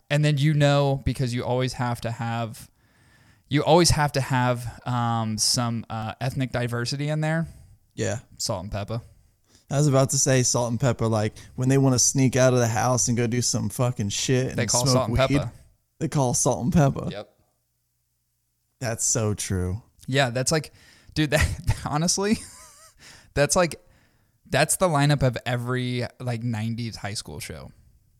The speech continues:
Speaker 2: Yeah.
Speaker 1: As far as, like, the
Speaker 2: And I,
Speaker 1: females.
Speaker 2: and I'm sure, like, back at school, like, the next Monday, all of 'em are, all of 'em see Salt and Pepper in the hallways.
Speaker 1: Yeah.
Speaker 2: A-, and then, like, Salt and Pepper's like,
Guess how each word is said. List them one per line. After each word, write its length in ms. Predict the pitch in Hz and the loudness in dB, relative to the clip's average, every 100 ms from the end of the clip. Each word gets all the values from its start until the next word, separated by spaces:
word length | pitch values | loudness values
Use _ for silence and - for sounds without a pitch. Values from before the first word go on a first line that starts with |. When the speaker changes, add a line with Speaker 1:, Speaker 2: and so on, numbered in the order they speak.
| _ | _
Speaker 2:
Yeah. 140 | 143 202 | 0 2
Speaker 1:
As 120 | 156 | 2
far 200 | 131 120 | 0 -2
as, 120 | 123 | -2
like, 120 | 117 113 | -6 -6
the 80 | 147 | -2
Speaker 2:
And 100 | 165 | -2
I, 40 | |
Speaker 1:
females. 320 | 104 80 95 156 | -2 -10 -6 0
Speaker 2:
and 100 | 175 | 2
I'm 100 | 175 | 2
sure, 280 | - 165 | 2 2
like, 260 | 165 131 104 | 4 2 2
back 300 | 110 110 110 | 2 2 0
at 160 | 113 - | 0 0
school, 500 | - - 110 110 117 | 0 -2 0 2 2
like, 220 | 110 - | 2 0
the 80 | 110 | -2
next 320 | 104 101 - | 0 -2 -4
Monday, 500 | 98 101 104 107 110 | -2 -2 0 0 -2
all 320 | - 120 117 | -2 0 0
of 100 | 117 | 0
'em 140 | 127 | 0
are, 200 | 120 113 - | 2 0 -4
all 200 | 127 123 | -2 0
of 80 | 127 | 2
'em 140 | 117 | 0
see 260 | 110 - 120 | 2 0 2
Salt 240 | 120 120 | 2 0
and 100 | - | -2
Pepper 280 | - 117 120 | 0 0 0
in 80 | 117 | 0
the 60 | 107 | 0
hallways. 680 | 113 117 120 120 127 135 - _ - | 0 0 0 2 2 0 -4 _ -8
Speaker 1:
Yeah. 220 | 117 98 - | -8 -8 -4
Speaker 2:
A-, 160 | 139 123 | -2 0
and 180 | 127 131 | 2 4
then, 160 | 131 | 4
like, 200 | 131 123 | 4 2
Salt 180 | - 151 | 2 0
and 60 | 127 | 2
Pepper's 200 | 143 123 | 2 2
like, 120 | 113 | -4